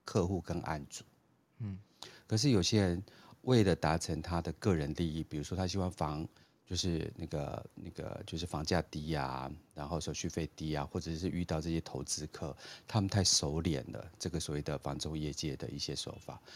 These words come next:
Speaker 1: 所以他为了符合这些客户，他的心理都上上下下的。
Speaker 2: 嗯。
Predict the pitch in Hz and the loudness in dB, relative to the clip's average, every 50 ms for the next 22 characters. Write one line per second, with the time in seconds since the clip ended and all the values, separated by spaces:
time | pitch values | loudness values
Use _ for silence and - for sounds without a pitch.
0 | - - - - - - 120 107 - 117 123 - 127 123 107 101 90 76 82 - | -18 -16 -14 -6 0 2 2 4 4 4 4 6 6 6 6 6 4 2 0 -4
1 | - _ _ _ _ _ _ - - 87 95 107 110 - - 87 80 85 - - | -10 _ _ _ _ _ _ -10 -2 0 2 2 2 0 0 -2 0 0 0 0
2 | 95 90 - 92 87 85 87 - - - 110 92 87 85 - - 78 76 - - | 0 0 2 0 0 0 -2 -4 -4 0 2 2 0 0 -4 -8 -10 -10 -10 -12
3 | - - - - - - - 127 123 113 101 - - 101 98 82 73 - 80 71 | -18 -18 -18 -20 -14 -4 0 0 2 2 2 2 2 2 2 2 0 0 -2 -4
4 | - 80 71 - 73 69 - - 73 - - - - - - - - - - - | -4 -6 -6 -4 -4 -6 -4 -6 -6 -6 -6 -8 -8 -8 -12 -14 -18 -20 -20 -20
5 | _ _ _ _ _ _ _ _ _ _ _ _ - 113 107 104 92 | _ _ _ _ _ _ _ _ _ _ _ _ -6 -6 -4 -4 -6